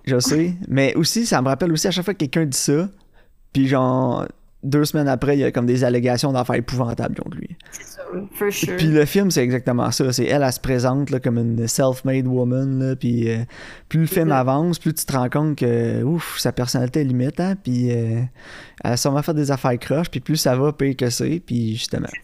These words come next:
Speaker 2: C'est ça.
Speaker 1: on spoilera pas le film, mais j'ai, j'ai trouvé ça aussi intéressant que ce soit le personnage principal, elle. Parce que souvent,
Speaker 2: Ouais.
Speaker 1: dans ce type d'histoire sordide-là, c'est la victime, là.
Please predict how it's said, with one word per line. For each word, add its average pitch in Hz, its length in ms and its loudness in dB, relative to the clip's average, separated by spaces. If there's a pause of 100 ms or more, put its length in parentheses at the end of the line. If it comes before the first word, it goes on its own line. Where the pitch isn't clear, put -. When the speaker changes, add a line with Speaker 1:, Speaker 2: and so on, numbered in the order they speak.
Speaker 2:
C'est 196 100 -4
ça. - 80 -8
Speaker 1:
on - 60 -8
spoilera 160 420 0
pas 139 120 -2
le 123 60 -2
film, 185 240 -4
mais 120 460 0 (1200)
j'ai, 143 180 0
j'ai 156 160 0
trouvé 202 180 2
ça 269 100 0
aussi 277 160 2
intéressant 156 520 0
que 139 100 0
ce 131 140 0
soit 131 140 2
le 127 60 -2
personnage 131 380 0
principal, 123 460 -2
elle. 120 160 -2 (800)
Parce - 140 -2
que 190 60 2
souvent, 202 220 2
Speaker 2:
Ouais. 262 60 4
Speaker 1:
dans 262 80 4
ce 165 120 2
type 180 280 0
d'histoire 147 360 0
sordide-là, 135 560 0
c'est 143 120 0
la 117 120 0
victime, 123 500 -2
là. 175 140 -2